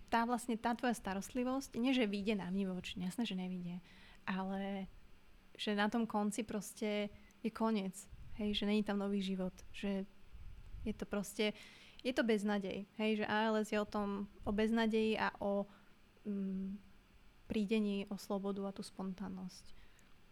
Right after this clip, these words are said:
Ale zase, presne ako hovoria aj v tej našej komunite, že ti to ukazuje tie veci, ktoré ti ostanú a ktoré sú fakt, že dôležité.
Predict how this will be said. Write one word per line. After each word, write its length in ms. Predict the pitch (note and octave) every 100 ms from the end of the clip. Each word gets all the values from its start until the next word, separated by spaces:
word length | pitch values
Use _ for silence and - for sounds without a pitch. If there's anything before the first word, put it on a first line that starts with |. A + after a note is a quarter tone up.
| -
Ale 160 | A3 A3
zase, 460 | A3 G#3+ B3 A3+ A3 - -
presne 380 | - G3+ - G#3+
ako 160 | G3+ G3+
hovoria 320 | G#3 G3+ F#3+
aj 80 | G3
v 100 | -
tej 80 |
našej 260 | G3+ F#3 A3
komunite, 460 | F#3+ F#3+ G#3 G3+ G#3
že 120 | G3+
ti 140 | F#3+ G3+
to 100 | A3
ukazuje 460 | G#3+ A#3 A#3 A#3
tie 100 | A3+
veci, 220 | G#3 G#3
ktoré 320 | A#3 - G#3+ A3
ti 160 | -
ostanú 400 | F3 - A3 A#3
a 80 | G#3
ktoré 240 | - G3
sú 320 | F#3 G3+ G3+ G#3+ -
fakt, 220 | G3+ G3
že 80 | G3
dôležité. 640 | F#3+ G3 F#3+ F3 F3+